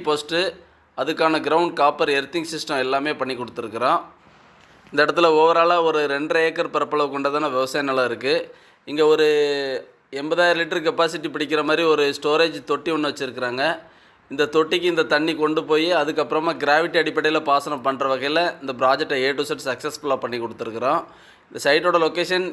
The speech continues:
இலுப்பூர் அருகாமையில இருக்கக்கூடிய தளிஞ்சி அப்படின்ற கிராமத்துக்கு அருகாமையில அமைஞ்சிருக்கு. இந்த இடத்துல அறுநூறு அடி போர்வெல் ஆழத்துல இருந்து எங்களோட மூன்று ஹெச்பிக்கான சோலார் வாட்டர் பம்ப் இன்ஸ்டாலேஷன் பண்ணி கொடுத்துருக்குறோம். வழக்கம் போல எங்களோட பி எம் எஸ் எம் டெக்னாலஜிக்கான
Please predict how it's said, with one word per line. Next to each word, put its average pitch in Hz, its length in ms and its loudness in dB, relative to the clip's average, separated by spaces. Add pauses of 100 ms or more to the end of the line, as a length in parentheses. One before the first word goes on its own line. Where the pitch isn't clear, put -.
(180)
இலுப்பூர் 185 420 -2 (220)
அருகாமையில 165 480 2
இருக்கக்கூடிய 147 580 -2 (500)
தளிஞ்சி 175 420 0 (200)
அப்படின்ற 143 400 0
கிராமத்துக்கு 151 500 2
அருகாமையில 143 460 0
அமைஞ்சிருக்கு. 127 500 -4 (880)
இந்த 156 160 4
இடத்துல 170 260 2 (140)
அறுநூறு 185 340 2
அடி 180 100 -4 (100)
போர்வெல் 170 340 2
ஆழத்துல 160 400 0
இருந்து 165 260 -2 (300)
எங்களோட 147 300 0 (100)
மூன்று 185 340 2
ஹெச்பிக்கான 160 580 0
சோலார் 147 360 4
வாட்டர் 139 260 2
பம்ப் 143 220 -4
இன்ஸ்டாலேஷன் 139 460 -6
பண்ணி 123 160 -4
கொடுத்துருக்குறோம். 120 600 0 (600)
வழக்கம் 165 400 2
போல 170 100 4 (260)
எங்களோட 143 320 -2 (120)
பி 170 140 2
எம் 180 100 0
எஸ் 180 120 -2
எம் 143 120 -8
டெக்னாலஜிக்கான 151 640 0